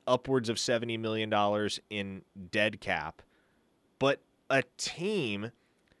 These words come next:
and an offense that was in the hands of a guy who hadn't called plays in almost twenty years in Dave Canales.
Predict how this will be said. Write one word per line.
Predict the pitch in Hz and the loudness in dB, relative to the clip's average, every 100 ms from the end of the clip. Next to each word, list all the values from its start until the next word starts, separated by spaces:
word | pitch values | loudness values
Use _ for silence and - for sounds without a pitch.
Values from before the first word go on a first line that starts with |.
| _ _ _ _ _ - | _ _ _ _ _ 0
and | 131 | 4
an | 123 - | 2 0
offense | 123 151 190 - 110 92 92 - - _ _ _ _ _ _ | 4 6 6 2 -2 -2 -4 -8 -10 _ _ _ _ _ _
that | 123 135 | 0 2
was | 131 120 - | 2 2 0
in | 160 175 | -2 0
the | 147 | 0
hands | - 156 156 120 107 104 - _ _ _ _ _ | 0 0 2 0 -2 -6 -10 _ _ _ _ _
of | 120 | 0
a | 131 | 2
guy | 127 156 | 4 4
who | 127 117 | 4 2
hadn't | 151 185 170 | 2 2 -2
called | - 135 127 - | -6 -2 -2 -4
plays | - 147 135 113 | 0 2 2 0
in | |
almost | 117 117 - | -2 -2 -4
twenty | - 135 123 | -6 -4 -2
years | 104 123 110 90 | 0 2 2 0
in | 90 | -2
Dave | 101 107 | 0 0
Canales. | - 98 110 71 - - | -2 -2 -2 -4 -12 -16